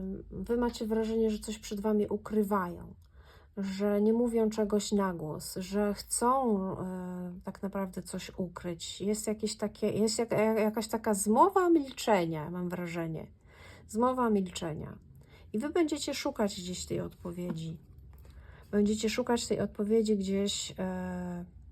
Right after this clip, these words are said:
głęboko w sobie. E, m-, może będziecie spędzać też dużo czasu w samotności. Może się,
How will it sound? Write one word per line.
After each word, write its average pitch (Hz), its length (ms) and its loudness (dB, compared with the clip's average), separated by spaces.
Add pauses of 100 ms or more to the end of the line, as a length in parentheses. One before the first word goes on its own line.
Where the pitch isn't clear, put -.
(160)
głęboko 202 460 2
w 196 80 -6
sobie. 175 460 -4
E, 196 140 -4 (1800)
m-, 202 320 4
może 233 240 4
będziecie 247 380 0
spędzać 226 480 0
też 214 180 -2
dużo 202 300 0
czasu 202 340 -2
w 196 60 -10
samotności. 196 1120 -2 (480)
Może 208 220 2
się, 208 200 -2